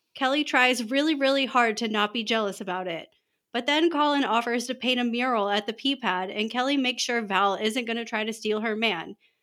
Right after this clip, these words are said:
She also tells her that David has a lot going on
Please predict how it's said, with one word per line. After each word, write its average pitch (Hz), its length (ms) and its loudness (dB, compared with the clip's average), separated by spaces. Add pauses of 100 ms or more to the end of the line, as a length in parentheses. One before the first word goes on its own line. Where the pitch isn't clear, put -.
She - 180 0
also 339 320 0
tells 285 280 0
her 277 100 2
that 240 180 2
David 226 280 4
has 269 180 0
a 277 60 2
lot 240 220 2
going 247 260 0
on 220 360 0